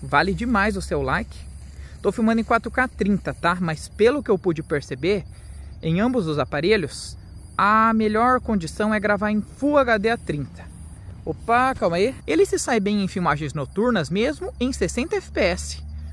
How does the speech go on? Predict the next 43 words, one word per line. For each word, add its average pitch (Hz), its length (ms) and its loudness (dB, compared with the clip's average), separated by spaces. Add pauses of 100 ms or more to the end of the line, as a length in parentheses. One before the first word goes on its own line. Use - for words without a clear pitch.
Coisa 220 300 4
que 233 160 -4
geralmente 226 600 2
não 247 140 2
é 247 80 2
recomendado, 254 680 2
né? 160 120 -2
Mas 175 240 -2
esse 185 180 -4
aparelho, 220 400 0 (240)
esses 220 240 0
aparelhos 226 380 0
são 233 120 0
tão 285 240 0
bons 220 400 2 (280)
que - 40 2
eles 208 140 -2
conseguem 220 400 -2
compensar 220 580 -2 (240)
até 240 280 0
isso. 190 200 -2
Só 220 200 2
em 277 80 0
oito 381 260 2
K 254 160 2
que - 100 -6
não 233 80 2
é 240 40 4
recomendado, 214 500 0
que - 80 -10
fica 240 160 -6
um 226 100 2
breu 220 200 2
total. 139 440 -2 (300)
Também 226 240 4
fica 247 180 -6
um 233 80 2
breu 202 200 4
total, 214 420 2
ó, 143 80 2
se - 100 -6
eu 196 60 2
mudar 190 420 0